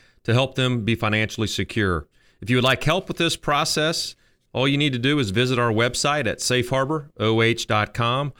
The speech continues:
or you can also call my office at six one four, seven six zero, zero six seven zero.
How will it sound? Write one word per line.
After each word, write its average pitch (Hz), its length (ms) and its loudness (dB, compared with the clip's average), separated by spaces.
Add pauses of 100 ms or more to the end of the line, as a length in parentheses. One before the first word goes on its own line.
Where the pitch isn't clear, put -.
(220)
or 160 220 4
you 151 140 2
can 135 100 0
also 139 320 0
call 127 220 0
my 117 180 2
office 151 420 -2
at 95 160 -2
six - 320 -4
one 117 220 -2
four, 131 380 -2
seven 113 360 -2
six 107 320 -2
zero, 104 380 2 (340)
zero 104 360 2
six - 340 -2
seven 147 240 0
zero. 147 380 0